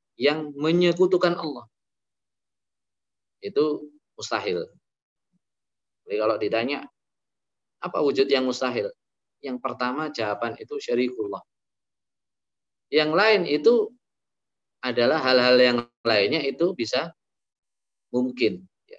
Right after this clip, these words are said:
sesuatu yang bisa ada, bisa tidak, tidak ada. Wa walidin, mensucikan, membersihkan Allah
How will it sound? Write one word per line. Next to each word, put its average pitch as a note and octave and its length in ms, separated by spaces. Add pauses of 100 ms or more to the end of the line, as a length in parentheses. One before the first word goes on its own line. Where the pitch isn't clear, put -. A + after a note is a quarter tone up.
sesuatu A2 460
yang A#2+ 180
bisa A2+ 400
ada, C3 320
bisa A#2 240
tidak, A#2 400 (400)
tidak G2 160 (140)
ada. F2+ 100 (1400)
Wa C#3 180
walidin, E3+ 800 (560)
mensucikan, F3+ 960
membersihkan D3+ 640
Allah D#3 400